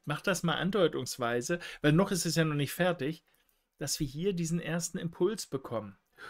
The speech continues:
Und auch wenn der irgendwann mal wieder eine Korrektur auf der kleineren Ebene macht, also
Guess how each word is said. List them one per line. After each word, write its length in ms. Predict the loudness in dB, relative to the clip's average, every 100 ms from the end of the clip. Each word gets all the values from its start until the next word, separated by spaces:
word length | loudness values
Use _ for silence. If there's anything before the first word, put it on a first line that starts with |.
| -14 -4
Und 220 | -4 -4 2
auch 280 | 2 4 4
wenn 240 | 4 4
der 400 | 4 4 2 2
irgendwann 500 | 2 2 2 0 0
mal 200 | 0 0
wieder 180 | 0 0
eine 140 | -2
Korrektur 760 | -2 -4 -2 -4 -6 0 2 2
auf 120 | 0
der 140 | -4 -4
kleineren 840 | -2 0 4 4 2 2 2 0
Ebene 440 | 0 0 -2 -4
macht, 360 | -4 -4 -6 -4
also 260 | -2 -2